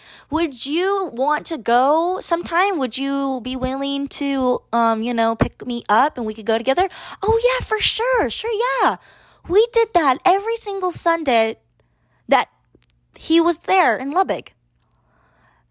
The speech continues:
He ha-, worked every so often, sometimes to where he wasn't in there, so I couldn't go.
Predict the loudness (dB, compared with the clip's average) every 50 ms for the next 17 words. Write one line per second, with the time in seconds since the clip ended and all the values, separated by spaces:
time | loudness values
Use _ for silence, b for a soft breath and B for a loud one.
0 | _ _ _ _ _ _ -14 -10 -4 -2 0 2 2 2 0 -2 -4 -4 -2 -2
1 | -4 -4 _ -20 _ _ _ _ _ _ _ _ _ -10 _ 0 0 2 0 -2
2 | -2 -2 0 0 2 2 0 0 -2 -4 -8 -6 -4 -6 -6 -4 -4 -6 -6 -6
3 | -8 -10 -8 -6 -6 -6 -6 -6 -8 -6 -4 -4 -6 -6 -10 -10 -10 -12 -12 -14
4 | -12 -8 -6 -6 -6 -6 -8 -12 -20 -14 -6 -4 -4 -4 -4 -6